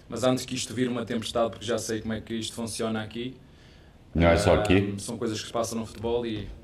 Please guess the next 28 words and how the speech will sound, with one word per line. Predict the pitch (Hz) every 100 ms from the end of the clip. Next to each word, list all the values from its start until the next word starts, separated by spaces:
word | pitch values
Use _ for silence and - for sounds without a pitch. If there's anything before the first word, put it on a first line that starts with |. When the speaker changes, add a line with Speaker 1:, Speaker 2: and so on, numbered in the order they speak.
| - - - - -
Speaker 1:
está | - 107
aqui | 104
só | 107 107
esta | 107 110
introdução | 101 104 - 110
esclarecida | 104 113 107 123 117
antes | 110 -
que | 113
isto | 107 - 107
vire | 104 107
um, | 101 101 98 92 - - - - - - - - - - - - - -
uma | 110 110
tempestade. | 110 104 - 85 82 - - - - - - - - 131 - _ _ _ _ _ _ _ _ _ _ _ _ _ _ _ _ _ _ _ 95
Speaker 2:
Não | 90
sei | 92 120 131
se | - 127 127 -
o | 85 98 -
tema | 113 117
vai | 107 113
se | -
prolongar, | - 113 123 123 98 71 65 64 _ _ _ _ _ _ _
mas | - 78
é | 87
importante | 85 92 - 92 95 87
a |
gente | 82 87 -
pontuar | - 90 80 - 80 85
exatamente | 82 90 98 92 80 87 87 - -